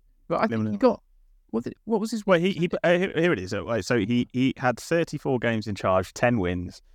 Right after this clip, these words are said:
Speaker 2: six draws, eighteen losses, thirty-five goals for, fifty-five against. Lopetegui's record,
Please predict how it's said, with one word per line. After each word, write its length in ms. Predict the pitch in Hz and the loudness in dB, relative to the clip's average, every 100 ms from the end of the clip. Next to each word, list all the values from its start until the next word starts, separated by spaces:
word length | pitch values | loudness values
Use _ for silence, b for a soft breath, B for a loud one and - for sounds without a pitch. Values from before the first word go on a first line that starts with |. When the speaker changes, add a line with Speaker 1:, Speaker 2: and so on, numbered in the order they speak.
| - - | -20 -2
Speaker 2:
six 280 | 131 - | -2 -2
draws, 440 | - 85 87 85 - - _ | -6 -6 -4 -8 -12 -20 _
eighteen 380 | 113 113 - 101 | 2 2 2 0
losses, 560 | 92 85 - 87 82 - _ _ | 0 -2 -4 -6 -8 -16 _ _
thirty-five 640 | - 123 92 - 117 101 - | 2 4 4 2 2 2 2
goals 320 | 98 92 - | 0 -2 -6
for, 320 | 95 85 87 | -6 -6 -8
fifty-five 720 | - 117 - - - 92 87 | -8 -10 -8 -10 -4 -2 -2
against. 520 | 90 92 87 92 - | 0 0 0 -4 -4
Lopetegui's 720 | 139 - - 139 135 113 101 | -4 -4 -4 0 2 2 0
record, 500 | 101 87 - 92 87 | -4 -6 -8 -12 -12